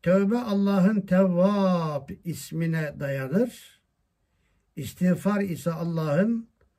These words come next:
Gaffar ismine dayanır. Bir defa dayandıkları isimler ayrıdır.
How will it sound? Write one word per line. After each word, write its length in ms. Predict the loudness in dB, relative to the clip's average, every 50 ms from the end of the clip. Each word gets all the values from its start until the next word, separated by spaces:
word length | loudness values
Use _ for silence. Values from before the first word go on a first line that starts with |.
| _ _ _ _ _ _
Gaffar 1040 | -12 -4 -2 -2 -2 -2 -6 -8 -4 0 0 2 2 0 0 0 -2 -2 -4 -4 -8 -8 -8
ismine 640 | -8 -8 -8 -8 -6 -4 -4 -2 -2 -2 -2 -4 -2
dayanır. 460 | -4 -4 -4 -6 -8 -10 -10 -10 -12 -10
Bir 220 | -4 -2 0 2
defa 500 | 2 2 2 0 0 0 0 0 -2 -8 _ _ _ _ _ _ _ _ _ _ _ _ _ -6
dayandıkları 800 | -2 0 2 2 4 4 2 2 0 -2 0 0 2 2 2 2
isimler 680 | 0 -2 -4 -8 -6 -2 0 0 2 2 2 2 0 -2 -4 -10 _
ayrıdır. 1040 | -6 -4 -2 0 0 0 2 4 4 4 4 2 -2 -4 -4 -4 -6 -10 -18 -20 -20